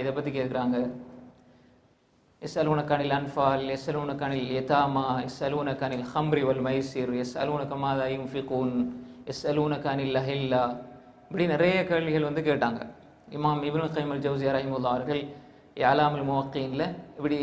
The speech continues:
இந்த கேள்விகள் கேட்கறத பத்தி எல்லாம் ஒரு தலைப்பு போட்டு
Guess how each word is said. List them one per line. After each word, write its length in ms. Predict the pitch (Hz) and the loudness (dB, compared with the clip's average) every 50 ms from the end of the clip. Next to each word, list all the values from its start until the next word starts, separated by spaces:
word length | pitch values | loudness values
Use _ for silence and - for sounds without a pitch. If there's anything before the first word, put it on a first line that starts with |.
| 143 139 | 0 0
இந்த 180 | 135 131 131 123 | 0 0 -2 -2
கேள்விகள் 520 | 127 - 160 160 165 160 160 151 147 156 151 | 2 2 2 4 4 2 2 0 2 2 2
கேட்கறத 320 | 147 143 147 147 139 135 | 2 2 2 0 0 0
பத்தி 220 | 135 135 131 - 135 | -2 -4 -4 -4 -4
எல்லாம் 260 | 127 131 143 156 151 | -4 -4 -4 -4 -4
ஒரு 180 | 139 135 135 127 - - - - - - - _ _ _ _ _ _ _ _ _ - - - | -4 -4 -4 -4 -6 -8 -12 -18 -20 -20 -20 _ _ _ _ _ _ _ _ _ -12 -2 2
தலைப்பு 320 | 151 147 156 165 160 165 147 | 4 6 6 6 6 4 2
போட்டு 260 | 147 147 143 - | 2 2 2 2